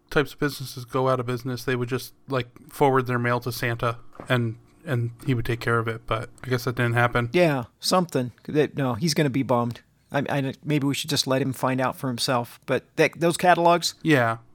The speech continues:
Speaker 1: No, yeah, don't ruin it for him.
Speaker 2: Yeah.
Speaker 1: Don't, don't, don't be the one that gives him the bad news.
Speaker 2: No,
Speaker 1: Let,
Speaker 2: they don't,
Speaker 1: he'll
Speaker 2: they
Speaker 1: figure
Speaker 2: don't
Speaker 1: it out
Speaker 2: work.
Speaker 1: and
Speaker 2: They just, they just don't
Speaker 1: Yeah.
Speaker 2: work. Oh, there
Speaker 1: Keep
Speaker 2: he is.
Speaker 1: them the
Speaker 2: He's,
Speaker 1: enemy.
Speaker 2: he's back from
Speaker 1: Nope,
Speaker 2: the
Speaker 1: he's
Speaker 2: bathroom.
Speaker 1: back.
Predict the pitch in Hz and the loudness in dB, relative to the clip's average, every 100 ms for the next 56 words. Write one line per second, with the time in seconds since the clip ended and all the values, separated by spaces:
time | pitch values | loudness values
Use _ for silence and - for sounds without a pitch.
0 | _ 196 208 175 175 180 131 123 120 208 | _ 6 8 8 6 6 8 6 6 6
1 | 196 170 156 135 147 131 - - - 131 | 8 8 8 6 2 0 -2 -20 -6 -4
2 | 127 175 202 190 208 202 - - 185 214 | -2 0 0 2 2 2 -2 2 4 6
3 | 214 180 160 143 123 135 127 123 120 113 | 8 8 8 4 2 0 2 0 0 -2
4 | 117 117 160 143 123 170 165 160 170 170 | -4 -2 2 2 2 6 8 8 6 8
5 | 185 180 131 143 123 - 120 117 143 147 | 8 10 8 6 4 0 -6 -2 0 0
6 | - - 143 139 160 139 127 127 113 - | -2 0 0 0 2 2 2 -2 -2 -12
7 | - - - 139 - _ _ 147 143 135 | -20 -2 2 2 0 _ _ 4 6 6
8 | 131 127 123 143 120 120 151 135 143 135 | 4 2 0 -2 -2 -8 -6 -4 0 0
9 | - 131 123 127 123 139 123 | 0 -2 0 -2 -2 -8 -10